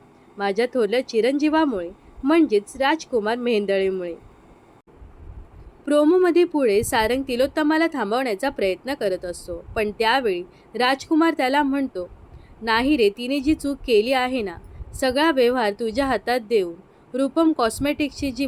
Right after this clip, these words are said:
वाट लावली आहे ना, तिला ती चूक आता सुधरवायची आहे."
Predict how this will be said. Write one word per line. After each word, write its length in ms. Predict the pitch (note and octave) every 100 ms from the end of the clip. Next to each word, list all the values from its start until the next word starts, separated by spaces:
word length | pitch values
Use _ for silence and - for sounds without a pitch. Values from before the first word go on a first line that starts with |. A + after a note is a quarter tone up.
| G3+
वाट 200 | A3+ B3+ C#4+
लावली 340 | B3 G#3 B3
आहे 280 | C4 C4 B3
ना, 140 | F3+ E3+ - - - -
तिला 220 | C4 C#4
ती 200 | D#4 D#4
चूक 300 | D#4 A#3+ A3+
आता 220 | A3 C4+
सुधरवायची 760 | C#4+ A#3+ G3 A3 A#3 G3+ - G3+
आहे." 180 | F3